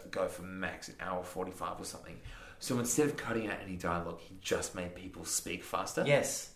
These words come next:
Speaker 2: Yes, the, the script is huge. The script is massive, and, and, and based on the estimations, which is the, the, the basic estimation for a screenplay, a feature screenplay, in conventional terms, is a minute a page.
Speaker 1: Yeah.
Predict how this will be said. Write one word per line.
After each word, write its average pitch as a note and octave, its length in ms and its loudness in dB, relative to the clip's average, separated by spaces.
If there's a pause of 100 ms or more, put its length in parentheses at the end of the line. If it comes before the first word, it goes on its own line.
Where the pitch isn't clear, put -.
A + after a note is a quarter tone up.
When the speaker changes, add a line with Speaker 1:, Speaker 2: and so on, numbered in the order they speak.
(140)
Speaker 2:
Yes, D3+ 220 6
the, C3+ 260 0
the C3 120 2
script E3 340 8
is A#2+ 160 0
huge. A2+ 460 2
The G#2+ 60 -4
script - 260 -2
is A2+ 80 0
massive, A2 440 2
and, F#2 100 2
and, G#2 180 2
and A2+ 180 0
based B2+ 300 10
on B2 100 6
the A2+ 140 4
estimations, G#2+ 580 2
which G2+ 180 0
is G#2 200 0 (320)
the, C3 120 8 (240)
the, - 60 -4
the B2 80 2
basic A#2+ 400 4
estimation G2+ 600 0 (100)
for G#2 200 0
a F#2 40 2
screenplay, F#2+ 520 -4
a - 20 -12
feature G2+ 240 -4
screenplay, F#2 480 -8 (460)
in B2 140 -4
conventional A2 420 -2
terms, F#2+ 360 -2
is G2+ 120 0
a G2+ 60 2
minute A2 260 2
a - 40 2
page. D#3 500 2
Speaker 1:
Yeah. A2 180 2